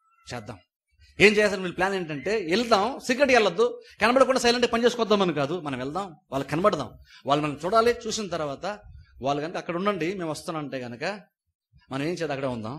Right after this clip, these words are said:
వాళ్ళు కనుక ఒక, "మీరు ఇక్కడ రండి, మీకు ఒకటి చూపిస్తామని" కనుక వాళ్ళంటే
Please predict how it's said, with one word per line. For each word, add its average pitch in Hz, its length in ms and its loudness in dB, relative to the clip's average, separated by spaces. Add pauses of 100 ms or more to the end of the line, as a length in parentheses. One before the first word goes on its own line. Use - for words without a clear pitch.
(320)
వాళ్ళు 143 180 2
కనుక 180 140 -4
ఒక, 160 140 -6 (220)
"మీరు 156 200 -4
ఇక్కడ 147 200 -8
రండి, 220 240 -6
మీకు 180 180 -8
ఒకటి 165 120 -6
చూపిస్తామని" 185 380 -6
కనుక 151 180 -6
వాళ్ళంటే 127 360 -4